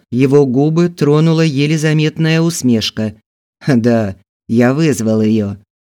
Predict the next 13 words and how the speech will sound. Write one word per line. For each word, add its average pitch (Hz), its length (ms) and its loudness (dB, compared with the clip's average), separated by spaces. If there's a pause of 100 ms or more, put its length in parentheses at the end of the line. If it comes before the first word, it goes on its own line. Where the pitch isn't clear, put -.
(240)
«Тогда 117 540 2
пусть 123 440 0
зайдет», 123 600 2 (420)
велел 123 400 2
Кирилл 135 500 0 (220)
и 139 80 -2
отошел 131 540 -2
к - 80 -8
окну. 113 480 -4 (400)
Сердце 135 580 -2
его 135 220 2
вдруг 127 360 0
заколотилось, 127 1000 -2